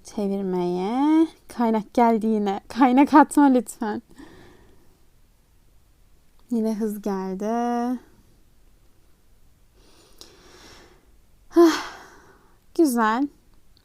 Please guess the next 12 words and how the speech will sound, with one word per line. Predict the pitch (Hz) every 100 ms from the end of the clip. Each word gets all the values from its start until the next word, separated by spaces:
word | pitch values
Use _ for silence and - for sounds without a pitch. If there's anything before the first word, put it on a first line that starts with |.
| 254
Güzel. | 254 214 196 202
Hız | 277 254 220
verdi. | 208 185 196 240 - 302 262 - - _ - _ - -
<laughs> | 247 - - - - - _ _ _ _ _ _
Sandıklardan | - 262 240 226 226 220 214 214 214
da |
heykellerimizi | 220 208 - 214 208 202 202 190 202
alalım. | 240 269 285 285 277 277 294 - - _ _ _ _ _ _ _ _ _ _ -
Buradan | 226 214 208 202
da | 196
bir |
on | 208 196 220